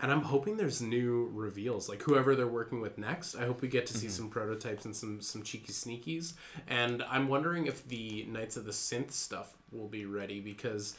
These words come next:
Speaker 1: uh, Jesse was showing off some, some other colorways.
Speaker 2: Yeah, the, the Vice Knight and the, uh,
Speaker 1: Bumblejet?
Speaker 2: Rebel Knight
Speaker 1: Rebel Knight, there we
Speaker 2: in,
Speaker 1: go.
Speaker 2: in full synth glory.
Speaker 1: But those also could have just been painted prototypes.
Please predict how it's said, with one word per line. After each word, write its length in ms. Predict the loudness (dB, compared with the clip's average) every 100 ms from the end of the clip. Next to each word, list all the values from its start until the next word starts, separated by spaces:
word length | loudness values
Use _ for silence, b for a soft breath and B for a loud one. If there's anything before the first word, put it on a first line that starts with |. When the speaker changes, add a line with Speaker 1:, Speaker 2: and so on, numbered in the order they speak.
| B B -4
Speaker 1:
uh, 380 | -2 -2 -4 -6 -4
Jesse 340 | -2 0 0
was 140 | 0 0
showing 380 | -2 -2 -2
off 300 | -4 -6 -6
some, 460 | -8 -6 -6 -6 -8
some 460 | -8 -6 -6 -6 -8 -10
other 200 | -8 -8
colorways. 760 | -8 -6 -4 -4 -6 -8 -8 -10 -14 _ _ _ _ _ _ -10
Speaker 2:
Yeah, 340 | 0 8 12 12
the, 500 | 12 12 12 10 8
the 180 | 6 4
Vice 520 | 2 4 6 6 2
Knight 220 | 4 4 4
and 280 | 2 2
the, 720 | 0 0 2 2 0 0 -2 -2
uh, 40 | 0
Speaker 1:
Bumblejet? 580 | 2 2 2 2 4
Speaker 2:
Rebel 260 | 6 4 4
Knight 360 | 2 2 0 -2
Speaker 1:
Rebel 240 | -4 -4
Knight, 120 | -4
there 200 | -2 0
we 60 | 0
Speaker 2:
in, 100 | -2
Speaker 1:
go. 100 | -6 -8 -14 _ _ _ _ _ -8 -6
Speaker 2:
in 180 | -6 -8
full 800 | -8 0 4 4 4 4 0 -2
synth 580 | -4 -2 -2 -4 -10 -10
glory. 500 | -2 -2 0 -2 -6 -10
Speaker 1:
But 180 | -2 2
those 220 | 6 6
also 400 | 4 2 2 2
could 160 | 0 -2
have 100 | -2
just 200 | -4 -6
been 120 | -6
painted 360 | -4 -4 -4 -6
prototypes. 760 | -6 -6 -8 -12 -16 -12 -12